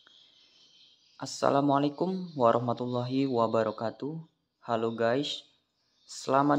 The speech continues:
datang di channel saya, di channel Nuria Sahrul Hanan. Oke guys,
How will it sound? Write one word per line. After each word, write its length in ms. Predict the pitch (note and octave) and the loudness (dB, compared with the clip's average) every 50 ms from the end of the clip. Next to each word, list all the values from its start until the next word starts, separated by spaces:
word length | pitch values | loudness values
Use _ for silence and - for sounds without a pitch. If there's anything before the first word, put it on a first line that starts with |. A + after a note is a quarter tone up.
| D3+ | 4
datang 320 | D3+ D3+ - D#3 D#3 D#3+ D#3 | 4 2 0 -2 -2 0 0
di 160 | A#2+ A2+ A2 | 0 -2 -2
channel 320 | - B2 A#2+ A#2+ A#2 A#2 | -2 -2 -2 0 -2 -2
saya, 400 | A#2+ - - A#2+ B2 B2 B2+ C3 | -4 -2 -2 -2 0 0 0 -2
di 240 | A#2+ G#2+ G#2+ G2+ - | -2 -4 -4 -6 -6
channel 480 | - - B2+ B2 B2 B2 B2 A#2+ B2 B2+ B2 | -4 -2 -2 0 0 0 -2 -2 -4 -6 -6
Nuria 400 | A#2 A#2 A#2 A#2 A#2+ A#2 A#2 A2+ | -4 -4 -4 -2 -2 -4 -4 -4
Sahrul 560 | A2+ - - - A2+ A2+ A2+ A#2 A#2 A2+ A2 A#2 | -6 -8 -8 -8 -6 -6 -4 -4 -4 -4 -4 -6
Hanan. 320 | A#2 A2 G#2 G#2+ G2+ - - _ - - - - - - - D#3+ | -6 -6 -6 -6 -8 -10 -14 _ -20 -20 -20 -20 -20 -6 -4 -4
Oke 240 | D#3 - C#3+ A#2+ | -2 0 0 2
guys, 320 | G#2+ G2+ A#2 - - - | 2 2 2 0 -6 -10